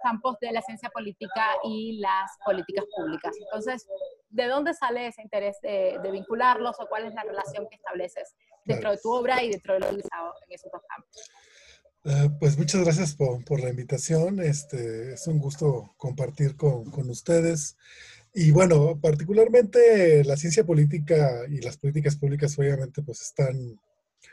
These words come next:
Speaker 2: muy asociadas como estas segundas como ciencias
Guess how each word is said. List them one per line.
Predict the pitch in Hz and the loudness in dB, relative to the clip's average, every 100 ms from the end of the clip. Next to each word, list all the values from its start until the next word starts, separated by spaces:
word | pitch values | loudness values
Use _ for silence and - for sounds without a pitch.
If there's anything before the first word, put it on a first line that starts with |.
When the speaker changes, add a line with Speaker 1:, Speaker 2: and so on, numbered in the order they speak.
| _ _ _ _ | _ _ _ _
Speaker 2:
muy | 151 143 | 4 8
asociadas | 151 147 147 180 170 156 127 | 8 6 2 4 4 4 2
como | - 127 117 117 117 113 110 113 214 208 _ _ - | -4 -10 -10 -14 -14 -18 -20 -20 -20 _ _ _ -16
estas | 143 - 151 147 | -14 -2 -2 0
segundas | 147 139 147 147 147 | -4 2 6 6 4
como | - 117 | -2 -12
ciencias | 110 - 139 139 - 135 120 - - | -8 -2 0 0 -2 -2 -2 -10 -16